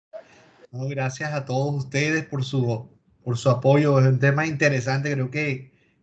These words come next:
que hay que repetir otro porque la gente quedó como, como, <laughs> como muy interesada, que hubo muchas preguntas, Cristian hizo info-, mucha información de verdad interesante y creo que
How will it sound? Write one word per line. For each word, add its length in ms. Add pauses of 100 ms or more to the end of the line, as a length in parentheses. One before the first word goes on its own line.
(100)
que 140
hay 100
que 140
repetir 480
otro 340
porque 280
la 100
gente 300
quedó 300
como, 520
como, 400 (220)
<laughs> 640
como 400
muy 260
interesada, 800
que 160
hubo 220
muchas 440
preguntas, 560
Cristian 480
hizo 200
info-, 340 (340)
mucha 240
información 600
de 100
verdad 360
interesante 580
y 40
creo 200
que 320